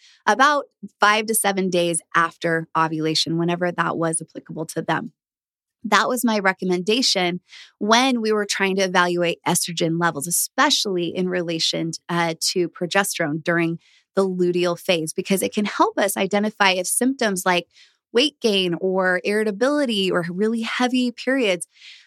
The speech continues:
um, it can help us to know if they are related to estrogen dominance.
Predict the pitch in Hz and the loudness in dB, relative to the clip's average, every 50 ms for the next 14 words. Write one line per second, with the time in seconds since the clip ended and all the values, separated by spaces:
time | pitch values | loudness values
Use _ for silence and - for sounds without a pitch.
0 | _ - 208 202 202 208 208 - 226 214 220 262 269 277 247 - - 208 196 196 | _ 2 2 2 2 2 0 0 0 0 0 0 0 0 -2 0 0 0 2 2
1 | 208 254 277 254 - - 196 - - 196 190 170 185 185 185 190 185 180 175 185 | 2 2 2 0 0 -2 -4 -4 -2 0 0 2 0 0 0 -2 -2 0 0 0
2 | 180 180 185 180 180 - - - 180 175 170 170 - - 190 185 - - 180 170 | 0 0 0 -2 -4 -4 -4 -2 0 0 0 0 0 0 0 0 0 -2 -4 -2
3 | - 165 165 165 - 170 170 170 165 160 156 87 - - - | -2 -2 -2 0 0 0 0 0 -2 -2 -4 -4 -6 -8 -10